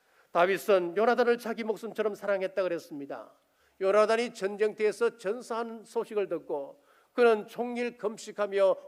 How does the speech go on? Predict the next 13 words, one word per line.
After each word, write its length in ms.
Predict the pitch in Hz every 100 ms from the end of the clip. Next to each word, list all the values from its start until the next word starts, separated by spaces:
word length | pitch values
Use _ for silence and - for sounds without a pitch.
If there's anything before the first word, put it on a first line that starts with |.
| -
울분-, 400 | 180 175 180 190
울분을 340 | 185 170 170
토했습니다. 760 | - 160 151 170 147 147 160 -
그리고 360 | 226 247 247 247 -
애가를 340 | 226 240 233 240
지었습니다. 680 | 214 190 180 175 185 170 - _ _ _ _ _ _ _ -
다리를 420 | 196 208 202 202
잘 240 | 208 202
사용하지는 680 | 196 247 247 240 240 240 196
못하는 440 | 220 226 226 220 - - 170
요나단의 420 | 190 214 208 202
아들 360 | 196 196 196 185
머비보셋을 960 | 170 202 277 190 185 - 196 139 -